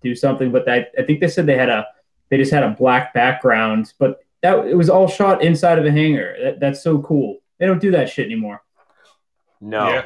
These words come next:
Speaker 3: yeah.
Speaker 2: Absolutely not. Yeah,
Speaker 3: I
Speaker 2: it
Speaker 3: mean, go ahead.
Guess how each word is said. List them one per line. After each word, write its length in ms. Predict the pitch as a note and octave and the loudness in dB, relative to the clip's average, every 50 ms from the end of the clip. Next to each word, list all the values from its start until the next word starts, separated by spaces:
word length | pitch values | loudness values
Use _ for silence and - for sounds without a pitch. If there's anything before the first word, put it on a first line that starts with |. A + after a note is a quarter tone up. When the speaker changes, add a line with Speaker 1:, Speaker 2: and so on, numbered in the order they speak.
| - _ | -10 _
Speaker 3:
yeah. 360 | G#2 G#2+ A2+ A#2 - - - - _ _ _ _ | -14 -12 -12 -12 -14 -16 -20 -20 _ _ _ _
Speaker 2:
Absolutely 380 | - A2+ A2+ - A#2+ A#2+ A2+ A2+ | -8 -8 -8 -8 -8 -8 -6 -6
not. 280 | A2+ G#2+ G#2+ G2+ - A#2 | -4 -4 -4 -4 -4 -2
Yeah, 160 | C3 B2 A#2+ | -2 0 0
Speaker 3:
I 140 | A2 A#2 C3+ | -2 -2 -6
Speaker 2:
it 40 | |
Speaker 3:
mean, 200 | C3+ C#3 C3+ - - _ _ _ _ _ _ _ _ _ _ _ _ _ _ _ _ _ _ _ _ _ _ _ _ _ _ _ _ _ _ _ _ _ _ _ _ _ _ C3+ | -6 -8 -8 -10 -14 _ _ _ _ _ _ _ _ _ _ _ _ _ _ _ _ _ _ _ _ _ _ _ _ _ _ _ _ _ _ _ _ _ _ _ _ _ _ -12
go 80 | C3 C3 | -6 -4
ahead. 280 | B2 A2+ A2 F#2+ E2+ | -2 -2 -2 -4 -8